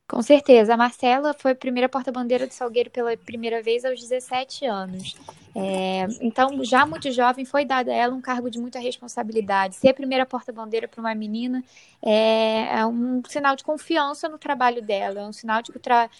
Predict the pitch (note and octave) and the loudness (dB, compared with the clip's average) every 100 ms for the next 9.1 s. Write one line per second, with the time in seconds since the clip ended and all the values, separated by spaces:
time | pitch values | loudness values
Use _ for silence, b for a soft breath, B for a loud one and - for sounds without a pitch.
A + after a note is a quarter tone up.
0 | b b A3+ A3 A#3 A#3 A#3+ A#3+ - C#4+ | b b -12 0 2 2 2 -2 0 -6
1 | D4 C4+ C4+ B3 A#3 A#3 A#3 A3 A3 - | -4 -4 -4 -2 -4 -6 -10 -6 -6 -8
2 | - A3 G#3+ A#3 A#3 A3 G#3+ G#3+ A3 B3+ | -4 -4 -2 -6 -8 -8 -8 -4 0 0
3 | C#4 b b b - G#3+ G#3 G#3 A#3+ G#3+ | -2 b b b -6 0 2 2 2 -2
4 | - B3 A#3 D4+ D4 C#4 C4+ - B3+ A#3+ | -2 -6 -6 -10 -6 -2 -4 -2 -4 -2
5 | A#3 B3 C4 - C#4+ C#4+ C#4+ C4+ C#4+ C4+ | 0 0 0 -6 -8 -4 -4 -2 -2 -2
6 | C4 B3+ - C#4 - - C4+ C#4 C#4+ C#4+ | -4 -8 -10 -12 -10 -2 0 0 -2 -4
7 | C4+ C4+ A#3+ A#3+ C4 C4+ C4+ C4 B3+ B3 | -4 -4 -2 0 0 0 -2 -2 -4 -4
8 | B3+ B3 B3+ B3+ B3+ A#3+ B3 A3 G#3+ G3 | -2 -6 -6 -6 -8 -4 -2 2 4 4